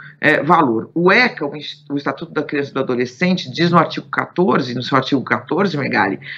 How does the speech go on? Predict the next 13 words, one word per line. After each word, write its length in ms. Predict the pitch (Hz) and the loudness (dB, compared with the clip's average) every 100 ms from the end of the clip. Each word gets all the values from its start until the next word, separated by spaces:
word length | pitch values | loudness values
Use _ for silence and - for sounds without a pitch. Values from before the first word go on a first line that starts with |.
| - - | -16 0
que 80 | 170 | 4
é 20 | |
obrigatória 640 | 170 190 - - 170 170 | 6 6 4 2 2 2
a 20 | |
vacinação 460 | 175 175 175 165 170 | 2 -4 -6 -8 -8
das 120 | 156 | -10
crianças 560 | - 143 143 165 185 170 | -8 -6 -4 -6 -10 -6
nos 200 | 170 175 | -4 -4
casos 480 | - 139 139 156 - | 2 4 4 2 -8
recomendados 580 | 175 175 175 151 139 - | -8 -4 -2 0 0 0
pelas 200 | 170 170 | -6 -4
autoridades 460 | 170 175 165 160 180 | -4 -4 -4 -6 -4
sanitárias. 580 | 185 202 - - - | -4 0 -2 -2 -8